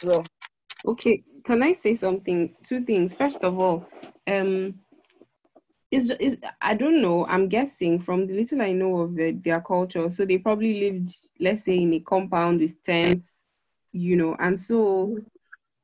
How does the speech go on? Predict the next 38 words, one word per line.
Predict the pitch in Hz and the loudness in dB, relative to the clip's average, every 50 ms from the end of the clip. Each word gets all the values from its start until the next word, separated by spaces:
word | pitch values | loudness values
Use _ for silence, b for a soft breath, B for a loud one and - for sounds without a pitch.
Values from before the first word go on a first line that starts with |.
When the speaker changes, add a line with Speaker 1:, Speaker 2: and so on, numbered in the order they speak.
| _ _ _ _ - | _ _ _ _ -2
Speaker 2:
um, | 185 214 214 220 - | -2 0 -2 -2 -4
even | - 233 302 311 392 415 494 453 | 0 0 0 2 2 0 0 2
though | 240 247 247 269 | 2 4 4 4
he | 247 226 185 | 4 4 4
was, | 180 185 175 170 170 170 180 180 185 - - _ _ | 4 4 4 4 4 2 0 -4 -10 -12 -18 _ _
you | - - 156 - 139 196 202 | -20 -20 -16 -10 -8 -8 -4
could | 185 - 190 180 | 0 -2 -2 -2
say, | - - 247 247 247 247 254 240 | 0 0 2 4 4 4 4 2
because | - - 175 185 180 - 208 202 208 - | 0 -2 -6 -8 -4 0 0 0 0 -2
he | 190 180 | -2 -2
had, | 175 160 - 180 | -2 0 0 0
let's | 196 214 220 - | 0 0 -2 -4
use | 208 196 175 | -6 -4 -2
the | 170 | 0
word, | 175 175 180 180 175 170 | 2 4 4 4 2 2
rebelled | 175 175 165 175 180 185 185 185 175 | 0 -2 0 0 2 2 2 2 0
and | 165 165 160 | 0 -2 -2
went | 170 175 175 185 190 185 | -2 -2 -2 -2 -4 -4
to | - 160 156 | -6 -6 -4
align | - 160 160 165 170 175 175 185 180 170 | -2 -2 -2 -2 0 0 0 0 0 0
with, | 160 165 175 _ _ _ - 165 | -2 -4 -6 _ _ _ -6 -6
um, | 165 160 160 160 156 151 151 165 175 180 _ _ _ _ _ _ _ _ _ - | -4 -2 -2 -2 -2 -2 -2 -4 -6 -10 _ _ _ _ _ _ _ _ _ -8
Ish-, | - 190 180 180 | -8 -8 -8 -6
the | 170 170 165 - | -4 -4 -2 -2
Ishmaelites, | 185 180 - 202 180 170 170 165 147 147 151 - - - - _ _ b b b b b b b b | -4 -6 -4 -4 -2 -2 0 -2 -2 -2 -4 -6 -10 -18 -20 _ _ b b b b b b b b
you | 202 | -14
could | 196 - 214 190 - | -6 -6 -6 -6 -4
say | _ - 262 269 233 | _ 2 2 2 4
that | 190 170 170 165 165 | 4 2 2 0 -2
he | - - 185 | -8 -10 -10
still | 175 - _ - 233 233 | -10 -8 _ -4 -2 0
lived | 226 214 202 185 196 196 190 180 180 - - - _ _ _ | 0 0 0 2 2 2 2 0 -4 -14 -20 -20 _ _ _
with | - 160 160 165 165 - _ _ _ _ _ | -6 -4 -4 -4 -6 -10 _ _ _ _ _
his | - 180 165 165 - | -2 -2 -2 -2 -2
family | - - 185 185 185 180 175 165 160 156 156 151 - | -4 -2 -2 0 0 -2 -2 -2 -2 -4 -4 -4 -4
and | - 156 156 156 | -4 -4 -4 -4
with | 160 170 170 - | -6 -6 -6 -2
Isaac. | - 165 165 170 165 165 165 151 147 - | -2 -2 0 -2 -4 -6 -8 -10 -10 -12